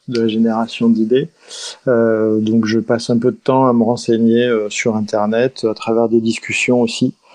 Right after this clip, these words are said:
Euh, puis quand j'ai l'occasion, euh, de participer à un projet ou à un camp d'innovation, euh,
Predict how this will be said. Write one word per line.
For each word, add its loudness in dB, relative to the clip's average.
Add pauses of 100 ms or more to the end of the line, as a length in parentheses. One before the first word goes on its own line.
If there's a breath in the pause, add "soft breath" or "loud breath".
(440 loud breath)
Euh, 2
puis -10
quand 0
j'ai 2
l'occasion, 2
euh, 2
de -2
participer -4
à 0
un -2
projet 0
ou 0
à -4
un -6
camp -2
d'innovation, 0
euh, -6